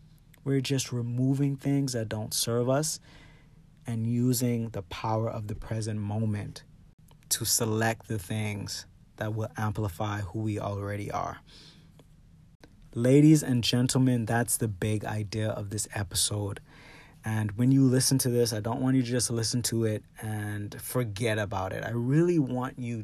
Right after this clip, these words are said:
to take this into account, whether it's today, whether it's this week when you're thinking about who you want to be and what you want your New Year's resolution to be. Think about what are the things that you need to just remove that's stopping you from being your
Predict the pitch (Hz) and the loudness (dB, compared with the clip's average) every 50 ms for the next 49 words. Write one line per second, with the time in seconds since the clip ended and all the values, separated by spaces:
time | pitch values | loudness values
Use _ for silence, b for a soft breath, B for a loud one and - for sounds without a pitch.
0 | 110 - - 107 - - - - - 139 139 131 131 123 127 120 - - 120 113 | -6 -6 -8 -8 -8 -8 -8 -4 -2 0 0 0 -2 -4 -4 -4 -4 -4 -6 -6
1 | 110 - 104 104 98 - - 113 110 - - - - B B B B B - 113 | -6 -4 -6 -6 -6 -4 -4 -4 -4 -4 -8 -12 -20 B B B B B -6 -4
2 | 107 107 107 101 101 - - - - 107 98 - 127 123 131 139 147 147 151 156 | -4 -2 -4 -4 -4 -4 -4 -4 -4 -4 -2 4 6 8 10 10 10 8 6 2
3 | B B B B B B B - 110 110 110 107 110 110 107 110 - 113 113 104 | B B B B B B B -4 -2 -2 0 0 0 0 -2 -2 -2 -4 -4 -4
4 | - - - 131 127 - - 117 113 127 156 180 175 175 160 - 139 131 123 120 | -4 -4 -2 0 0 0 0 0 6 8 8 8 8 4 0 0 0 0 0 0
5 | 113 107 92 - - 131 127 120 131 123 120 113 110 107 107 - 117 - - 123 | -2 -4 -4 0 0 0 2 2 0 0 0 0 0 -2 -2 -4 -4 -4 -2 -2
6 | 123 120 113 113 110 104 107 104 104 107 120 123 120 120 113 107 107 107 110 107 | 0 0 0 0 -2 -2 -2 -4 -2 0 0 2 2 0 0 -2 -4 -6 -6 -8
7 | - - 110 107 107 110 113 113 110 110 107 107 107 110 110 107 110 110 110 107 | -8 -8 -6 -6 -4 -6 -4 -4 -4 -4 -2 -2 -2 -2 -2 -2 0 0 -2 -2
8 | 101 107 107 104 104 104 104 104 104 - - 107 104 101 110 113 117 131 B B | -2 -4 -4 -4 -4 -4 -4 -4 -6 -4 -4 -4 -4 -2 -2 -2 -2 -4 B B
9 | B B B - - 233 233 233 233 202 208 220 214 208 196 - 156 139 165 190 | B B B 0 0 2 2 2 4 8 10 10 10 10 8 6 0 0 2 4
10 | 208 208 196 185 190 156 190 180 180 175 156 - 143 147 143 147 156 151 151 147 | 4 4 4 2 -2 -2 -2 -2 -2 -2 -2 -2 -2 -2 0 2 4 4 4 4
11 | 143 - - 147 - 143 143 - - - 131 123 123 120 127 123 127 131 127 120 | 2 0 -2 -2 0 2 2 2 2 2 2 2 2 0 2 2 4 4 4 2
12 | 110 110 - b b b b b b b b b b - 123 120 113 - - - | 0 -4 -10 b b b b b b b b b b -4 -4 0 2 2 2 4
13 | - 139 127 123 123 - 135 127 127 120 117 110 - - 110 113 113 110 - - | 4 4 4 4 4 2 0 2 2 2 0 -2 -4 -4 -6 -6 -6 -6 -6 -6
14 | 117 117 117 117 113 110 110 117 110 110 113 110 107 | -4 -4 -2 -2 -2 -4 -4 -4 -4 -4 -2 -2 -4